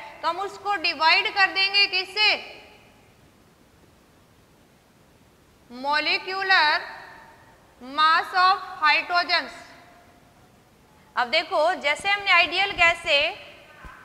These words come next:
मोलर वॉल्यूम को कैलकुलेट किया था, इसको भी हम कैलकुलेट कर सकते हैं। Generally रेफरेंस हम हाइड्रोजन यूज़ करते हैं क्योंकि ये lightest gas है, इससे compare करके निकालते हैं।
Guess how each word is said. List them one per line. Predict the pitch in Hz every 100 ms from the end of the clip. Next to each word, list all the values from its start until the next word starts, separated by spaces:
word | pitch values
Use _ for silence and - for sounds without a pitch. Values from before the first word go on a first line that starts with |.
| - -
मोलर | 247 311 370 440 403
वॉल्यूम | 392 381 392
को | 381 392
कैलकुलेट | 370 339 349 349 359 359
किया | 359 330 359
था, | 330 269 311 - 302
इसको | 302 - 415
भी | 403 415
हम | 403
कैलकुलेट | 403 359 349 359 359 359
कर | 339 349
सकते | 370 359 -
हैं। | 339 359 220
Generally | 262 294 381 415 453
रेफरेंस | 381 - 349 359 370 381
हम | 349
हाइड्रोजन | 320 311 359 339 392
यूज़ | 349 359 359
करते | 349 349 349
हैं | 359 311
क्योंकि | 320 339
ये | 330 320 359
lightest | 294 320 392 403 392 311
gas | 330 320
है, | 294 - - - - -
इससे | 285 - 403
compare | 403 359 302 392 415
करके | 403 349 349 359
निकालते | 349 - 302 320 320
हैं। | 330 285 381 -